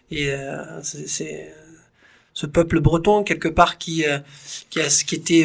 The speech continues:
face à, face à l'océan et qui a toujours été, euh, fier, debout et à se battre et être en première ligne très souvent à tous les niveaux.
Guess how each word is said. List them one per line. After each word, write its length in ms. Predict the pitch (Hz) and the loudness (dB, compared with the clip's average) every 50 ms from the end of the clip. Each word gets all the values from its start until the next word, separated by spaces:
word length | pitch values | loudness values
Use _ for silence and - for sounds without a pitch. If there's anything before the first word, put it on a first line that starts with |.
| 147 | 4
face 320 | 143 - - 170 165 - 175 | 2 6 6 6 6 6 0
à, 180 | 160 151 143 143 | 0 0 -2 -2
face 260 | - 175 156 - - | 0 2 2 4 4
à 60 | 160 | 6
l'océan 680 | 156 165 160 - - 175 175 180 185 185 190 196 190 170 | 4 6 6 6 6 6 6 6 6 6 6 6 6 6
et 220 | 151 147 143 147 | 6 4 2 2
qui 100 | 147 151 | 0 -2
a 60 | 147 | -2
toujours 340 | 147 - 170 156 151 160 160 | -2 -4 -6 -4 -2 0 0
été, 400 | 156 151 156 - 160 160 160 151 | 0 0 0 2 2 4 4 4
euh, 160 | 147 143 143 139 - - - - - - _ _ _ _ _ _ _ _ _ _ - | 4 2 2 0 -4 -16 -20 -20 -20 -20 _ _ _ _ _ _ _ _ _ _ 2
fier, 460 | - - - 180 180 185 190 185 185 | 4 6 6 6 6 6 6 4 2
debout 520 | 151 160 160 156 156 170 180 202 226 214 - - _ _ _ _ - - | 2 0 0 0 0 -2 0 -2 -2 -4 -8 -16 _ _ _ _ -2 2
et 60 | 147 | 4
à 40 | 143 | 4
se 140 | - - 151 | 6 6 8
battre 420 | 143 175 220 - - - - _ _ _ 208 | 6 6 6 6 0 -8 -10 _ _ _ -8
et 200 | 190 151 147 147 | -2 0 0 0
être 180 | 147 147 - 151 | 0 -2 -6 -8
en 60 | 139 | -6
première 340 | 143 - 160 151 143 143 143 | -2 -2 0 0 2 0 2
ligne 200 | 165 175 170 160 | 2 0 0 0
très 160 | - - 143 | 0 0 4
souvent 400 | - - 160 143 147 160 160 - - | 4 4 4 2 0 -2 -4 -6 -14
à 80 | - | -16
tous 160 | - - - 151 | -12 -10 -6 -6
les 80 | 147 | -4
niveaux. 340 | 143 139 135 147 - - | -4 -4 -2 -4 -4 -4